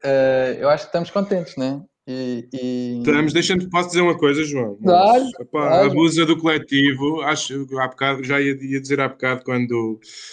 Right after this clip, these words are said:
Speaker 2: eh, quando alguém reforçou logo, dizias muitas vezes coletivo, epá, devemos dizer todos mais, entre outras coisas,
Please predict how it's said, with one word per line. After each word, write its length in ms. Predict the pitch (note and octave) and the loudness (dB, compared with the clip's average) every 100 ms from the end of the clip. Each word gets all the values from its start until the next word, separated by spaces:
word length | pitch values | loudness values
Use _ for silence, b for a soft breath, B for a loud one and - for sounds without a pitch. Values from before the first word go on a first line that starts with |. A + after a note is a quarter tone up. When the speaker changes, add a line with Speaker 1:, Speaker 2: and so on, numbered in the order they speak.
| B B B _ _ - | B B B _ _ -20
Speaker 2:
eh, 380 | - F#2 G#2 G2+ | -14 -8 -8 -6
quando 240 | - A#2+ | -2 0
alguém 280 | A#2+ A#2 A#2 | 2 2 0
reforçou 420 | A#2 - B2 A#2+ A#2 | -2 -6 -6 -2 -2
logo, 200 | A2+ A2+ | -2 -4
dizias 200 | A#2+ A#2+ | -6 -4
muitas 240 | A2 A#2 | -6 -6
vezes 220 | A#2 A#2 | -6 -8
coletivo, 600 | - A#2+ A2+ - A2+ A2+ | -6 -6 -6 -6 -8 -6
epá, 180 | B2 B2+ | -6 -4
devemos 260 | B2+ C3 B2+ | -2 -2 -2
dizer 140 | B2+ | -4
todos 240 | C3 B2+ | -2 -2
mais, 480 | A#2 G#2+ G#2+ A2+ C3 - - A#2 | -2 -2 0 -2 -4 -8 -8 -4
entre 240 | B2+ B2+ | -4 -2
outras 300 | C3 C3 B2 | 0 0 -2
coisas, 520 | - A#2 A#2+ A#2+ C3+ | -2 0 0 0 -4